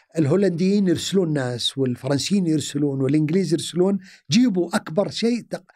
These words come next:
أكبر قدر ممكن ت-، تستطيعون الحصول عليه. ففي البداية كان اهتمام ديني، آه، ثقافي، آم،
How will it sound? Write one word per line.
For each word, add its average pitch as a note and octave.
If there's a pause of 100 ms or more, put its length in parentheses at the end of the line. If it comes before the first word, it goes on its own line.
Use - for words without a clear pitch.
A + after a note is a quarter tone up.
(220)
أكبر F#3
قدر G#3
ممكن G3
ت-، -
تستطيعون D#3+
الحصول D3+
عليه. G2+ (880)
ففي F#3+
البداية B3
كان A#3
اهتمام G3+
ديني، C3 (580)
آه، A2+
ثقافي، C#3+ (840)
آم، A2+